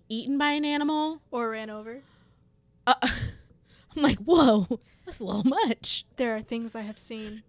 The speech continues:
Speaker 1: Right.
Speaker 2: and have felt
Speaker 1: <laughs> Right.
Speaker 2: on my
Speaker 1: I don't,
Speaker 2: face.
Speaker 1: I don't wanna talk about it. <laughs> Um, so, <laughs> um, but, uh, but, so you,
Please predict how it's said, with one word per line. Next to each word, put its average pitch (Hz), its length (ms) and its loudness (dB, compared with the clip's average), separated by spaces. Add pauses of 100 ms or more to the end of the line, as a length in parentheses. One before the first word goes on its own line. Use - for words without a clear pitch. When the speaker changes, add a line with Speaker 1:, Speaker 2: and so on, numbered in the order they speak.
Speaker 1:
Right. 247 120 -2
Speaker 2:
and 240 100 -2
have 254 140 4
felt - 480 -4 (220)
Speaker 1:
<laughs> - 220 -20
Right. 240 300 2
Speaker 2:
on 269 160 0
my 254 100 4
Speaker 1:
I 214 140 2
don't, - 0 - (100)
Speaker 2:
face. - 260 -6
Speaker 1:
I 202 100 0
don't 196 120 0
wanna 202 140 4
talk 170 280 -6
about 185 220 -2
it. 494 160 0
<laughs> 403 1400 -8 (1500)
Um, 349 100 6 (800)
so, - 1160 2 (260)
<laughs> 294 180 -20
um, 208 600 0 (340)
but, 262 380 6
uh, 170 380 -2 (720)
but, 226 340 0 (320)
so 233 180 -2
you, 226 320 0